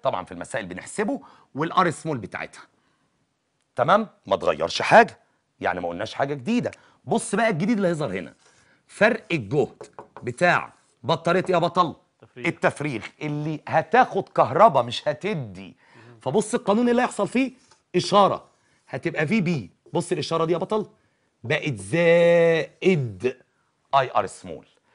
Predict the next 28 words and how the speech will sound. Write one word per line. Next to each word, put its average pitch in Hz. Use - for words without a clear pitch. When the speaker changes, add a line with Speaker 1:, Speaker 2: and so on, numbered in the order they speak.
Speaker 1:
فهنا 208
الطالب 240
اللي 208
مش 165
واخد 196
باله 190
هيقول 165
لك: 170
"إيه 208
ده؟ -
أنت 165
عكست 196
القانون، 190
في 139
حاجة 254
مكتوبة 214
غلط." 233
لا، 113
مش -
حاجة 101
مكتوبة 139
غلط. 202
أنت 165
بتقول 190
البطارية 214
دي 190
بطارية 190
إيه؟ 165